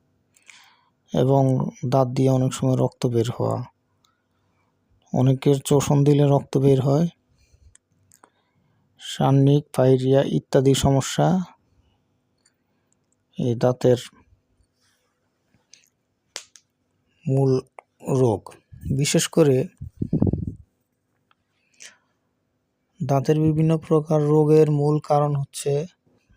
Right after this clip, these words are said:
দাঁত ঠিকমতো না মাজা। আর অনেক রুগী বলে থাকে যে, "দাঁত আমি ঠিক মতোই মা-, মাজি, কিন্তু এরপর আমার দাঁতের বিভিন্ন প্রকারের সমস্যা, রোগ হওয়ার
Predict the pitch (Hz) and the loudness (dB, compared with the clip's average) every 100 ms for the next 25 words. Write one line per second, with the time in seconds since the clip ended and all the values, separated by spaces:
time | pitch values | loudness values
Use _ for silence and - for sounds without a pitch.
0 | - 127 135 131 135 - 147 - 139 139 | -18 -6 -2 -2 -2 -6 -8 -4 -4 -2
1 | 135 139 143 131 120 98 _ _ _ _ | -2 0 2 0 -4 -10 _ _ _ _
2 | _ _ _ _ _ _ _ - 127 123 | _ _ _ _ _ _ _ -6 -4 -2
3 | 120 113 117 - _ _ _ _ _ _ | -4 -6 -8 -12 _ _ _ _ _ _
4 | _ _ _ _ _ _ _ _ _ _ | _ _ _ _ _ _ _ _ _ _
5 | _ - 139 139 143 - _ - _ _ | _ -6 0 0 0 -4 _ -20 _ _
6 | _ _ _ - 156 147 143 156 156 147 | _ _ _ -4 0 0 0 -2 -2 -2
7 | 147 156 - 151 156 147 147 135 143 151 | 0 0 -2 0 2 2 2 4 2 2
8 | - 160 156 - 151 - _ - 160 143 | 0 0 0 0 -2 -4 _ -2 0 4
9 | 147 151 151 147 143 - _ _ - 151 | 6 6 2 0 -2 -4 _ _ 0 4
10 | 147 143 147 147 139 127 135 131 - - | 6 8 6 6 4 6 8 6 4 -10
11 | _ _ _ _ _ _ _ - 160 147 | _ _ _ _ _ _ _ -2 0 2
12 | 156 151 147 143 143 143 139 135 135 135 | 2 4 2 0 0 0 -2 -2 0 0
13 | 139 135 131 131 127 - 139 135 - 135 | 0 0 -4 -4 -6 -4 -2 -4 -4 -6
14 | 131 135 135 139 | -4 -4 -4 -6